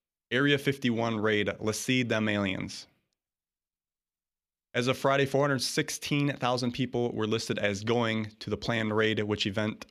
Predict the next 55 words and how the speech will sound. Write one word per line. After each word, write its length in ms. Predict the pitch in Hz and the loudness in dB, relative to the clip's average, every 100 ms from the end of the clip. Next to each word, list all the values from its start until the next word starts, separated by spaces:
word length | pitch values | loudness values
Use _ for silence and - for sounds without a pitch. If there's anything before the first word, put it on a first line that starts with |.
| - | -2
organizers 500 | 117 117 107 104 - | 2 2 2 0 0
say 180 | 110 107 | 2 2
will 140 | 101 | 0
take 240 | - 107 | 0 -2
place 340 | - 135 131 - | 0 2 0 -2
on 360 | - 110 107 104 - _ _ _ _ _ - | -2 0 0 -4 -10 _ _ _ _ _ -12
September 500 | 113 - 131 135 135 | -10 -4 0 2 0
twentieth 500 | 131 - 117 117 110 104 | 0 0 2 0 0 0
at 220 | 104 - | 0 -2
three 380 | - 113 107 101 | -2 0 2 2
A 20 | |
M. 380 | 98 95 98 - _ _ _ _ _ _ _ _ | 0 -2 -4 -10 _ _ _ _ _ _ _ _
That's 160 | 160 - | -6 -2
interesting, 560 | 143 135 120 - 123 110 | -2 0 0 -2 -4 -4
three 380 | - 139 131 110 | -2 0 2 2
A 120 | 110 - | -2 -2
M 280 | 127 131 107 | -2 0 0
to 80 | 92 | 0
do 200 | 95 92 | 0 0
it, 140 | 95 | -2
because 680 | 101 - 101 98 92 - - - - _ _ _ _ _ _ _ _ _ _ _ _ _ _ _ _ _ _ _ _ | -4 -2 0 0 0 -4 -8 -20 -20 _ _ _ _ _ _ _ _ _ _ _ _ _ _ _ _ _ _ _ _
to 60 | 139 | 2
do 160 | 185 | 4
stuff 320 | 202 - 131 143 | 6 4 4 4
in 60 | |
the 80 | 120 | 4
dark, 320 | 107 131 120 | 4 4 4
you 80 | 113 | 2
know, 180 | 110 107 | 4 2
especially 340 | - 123 - | 2 2 2
when 80 | 110 | 2
you 80 | 110 | 2
know 160 | 123 | 2
they 100 | 110 | 4
got 160 | 107 101 | 2 2
motion 340 | 107 117 - 113 | 2 2 2 0
sensors 440 | 123 113 110 104 | 0 0 0 0
and 100 | 101 | 2
all 160 | 104 104 | 2 4
that, 120 | 107 | 2
that, 280 | 110 107 113 | 2 -2 -4
that 160 | 107 | -2
could 120 | - | -2
be 100 | 98 | -4
really 240 | 98 101 95 | -2 -2 -2
bad. 320 | 92 101 101 | 0 0 0
If 80 | 98 | 0
they 100 | 120 | 2
did 180 | 127 120 | 4 2
it 120 | 104 | 2
during 320 | 113 107 101 | 2 2 0
the 80 | 90 | 0
daylight 600 | 87 107 107 95 95 - | 0 0 2 2 0 -2
and 120 | 98 | -6
just, 380 | 98 92 - - | -6 -6 -6 -14